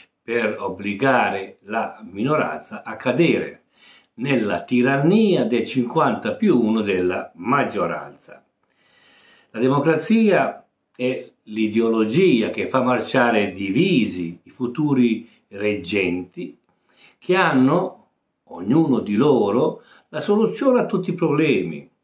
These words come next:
per poi colpire uniti il popolo e fare gli interessi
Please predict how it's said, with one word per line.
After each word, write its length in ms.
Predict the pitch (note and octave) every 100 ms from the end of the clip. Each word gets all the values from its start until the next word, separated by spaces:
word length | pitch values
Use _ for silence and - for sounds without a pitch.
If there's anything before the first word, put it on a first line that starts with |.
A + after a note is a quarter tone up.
| _ _ _ _ _
per 220 | D#3+ D3+
poi 760 | F#3 F#3 F#3+ A3 A#2+ - - _ _ _ _ _ _
colpire 680 | C3+ B2 - G#3 F3 A#2+ A2+
uniti 520 | G#2+ C3 G3+ F3+ C#3
il 220 | B2+ A#2
popolo 560 | - F3 E3 - A2+ B2+
e 40 |
fare 380 | B2+ F3 D3 A2+
gli 80 | A#2+
interessi 880 | C3+ G#3 D#3+ - - - - -